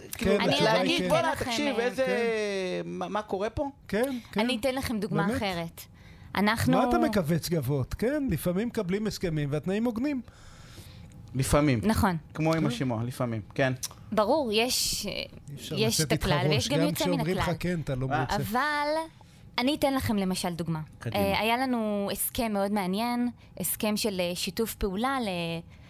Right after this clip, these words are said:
Speaker 3: להקמה של איזושהי מגדל. איזשהו מגדל, סליחה. ובדרך כלל, הרי הצדדים אמורים להעמיד סכום כסף מסוים כדי לאפשר את הבנייה. ויש מנגנונים כדי ל-,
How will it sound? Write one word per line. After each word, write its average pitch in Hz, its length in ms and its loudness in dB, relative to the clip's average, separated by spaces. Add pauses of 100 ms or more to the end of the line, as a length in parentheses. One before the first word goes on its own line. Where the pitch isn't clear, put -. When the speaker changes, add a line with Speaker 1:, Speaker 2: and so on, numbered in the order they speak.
(240)
Speaker 3:
להקמה 196 560 4
של 202 180 0
איזושהי 190 380 0
מגדל. 160 320 -2 (580)
איזשהו 202 380 2
מגדל, 165 380 -2
סליחה. - 340 -4 (200)
ובדרך 180 920 2
כלל, 254 300 2
הרי 190 100 -2
הצדדים 190 440 -2
אמורים 208 380 0
להעמיד 202 400 -2
סכום 220 260 -2
כסף 277 360 -4
מסוים 220 640 -2
כדי 196 200 -2
לאפשר 190 440 0
את 247 100 -4
הבנייה. 170 360 0 (600)
ויש 202 260 2
מנגנונים 277 580 2
כדי 185 340 -2
ל-, 175 100 -4